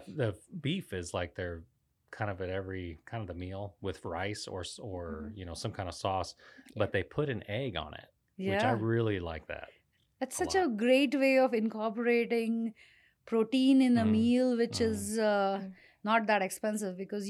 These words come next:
Speaker 1: Right.
Speaker 2: usually animals, animal protein is
Speaker 1: Mm-hmm.
Speaker 2: more expensive than plant protein. I mean, if you cook it right.
Speaker 1: Right.
Speaker 2: Like, chickpeas are cheaper than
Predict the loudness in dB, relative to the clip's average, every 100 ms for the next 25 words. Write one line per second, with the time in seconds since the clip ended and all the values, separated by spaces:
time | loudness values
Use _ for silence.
0 | 2 4 4 2 2 4 6 6 6 4
1 | 0 -6 -16 -20 _ _ _ _ _ _
2 | _ _ 0 4 6 4 4 0 2 -4
3 | -4 -6 _ _ -12 -6 2 4 4 2
4 | 0 0 0 0 -4 -2 -2 -2 0 0
5 | 0 -2 -4 -8 -10 -14 _ _ _ -10
6 | -4 -4 -4 -8 -6 -8 -8 -8 -10 -12
7 | -12 -6 -6 -8 _ _ -8 -2 -2 -4
8 | -6 0 2 6 8 8 6 6 4 6
9 | 6 6 6 4 4 4 2 0 -2 -6